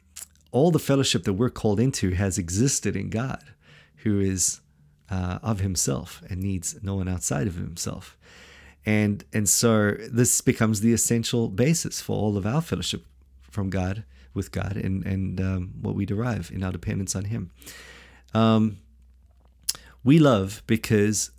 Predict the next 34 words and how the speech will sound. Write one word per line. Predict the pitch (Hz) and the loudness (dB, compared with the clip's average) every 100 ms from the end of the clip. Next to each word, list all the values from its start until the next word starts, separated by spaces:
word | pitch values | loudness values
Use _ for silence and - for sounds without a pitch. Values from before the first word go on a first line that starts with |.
| - | -8
God | - 104 101 101 - | 0 2 2 0 0
is | 107 104 98 - - | 2 2 0 -4 -2
a | 101 | -2
God | 92 92 95 | 0 0 0
of | 107 107 | -2 0
love. | 135 104 92 | 2 0 0
We | 104 | 0
have | 104 98 | 2 0
community | 107 123 117 95 | 0 2 2 0
because | - 98 95 | -4 -4 -4
God | - 104 101 - | 0 0 0 -2
is | 110 104 92 - | 2 2 0 -2
in | 104 98 101 - - | -2 -2 -6 -14 -4
community. | 110 147 127 - - - _ - - - _ _ | 2 4 4 0 -12 -18 _ -20 -20 -20 _ _
If | 113 92 | -2 0
God | 123 131 | 2 4
lacked | 117 110 - | 4 2 0
these | 101 - | -2 0
things, | - 110 95 98 - | 0 2 0 -4 -8
we | - 110 | -2 0
would | 101 | 2
not | 98 98 - | 0 -2 -2
be | 95 95 92 _ _ _ _ - | -2 -2 -8 _ _ _ _ -4
able | 101 92 | -2 -4
to | - | -6
enter | 117 92 - 95 | -6 -4 -4 -2
in | 104 | -2
or | 90 | -2
depend | 87 - 107 107 | -4 -4 -2 0
on | 90 | 0
him | 90 90 | -2 -4
for | - 123 | -2 -2
these | 98 - - | -2 -6 -8
things. | - 139 - | -12 -12 -16